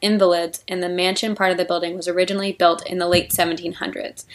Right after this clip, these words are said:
I started working here overnight as an L N A," which is, I think,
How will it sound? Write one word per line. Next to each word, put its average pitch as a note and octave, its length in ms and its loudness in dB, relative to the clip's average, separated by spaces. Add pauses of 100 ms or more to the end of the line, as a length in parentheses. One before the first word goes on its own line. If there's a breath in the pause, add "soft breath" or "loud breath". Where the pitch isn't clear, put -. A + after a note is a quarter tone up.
(240 loud breath)
I - 80 2
started G#3 320 2
working F#3+ 340 2
here F3+ 340 0
overnight F3+ 600 -2
as E3+ 240 0
an E3+ 120 -4 (380)
L F#3+ 200 6
N F#3 140 0
A," E3+ 420 0
which F3+ 180 -6
is, F3+ 260 -2
I - 100 -8
think, - 580 -8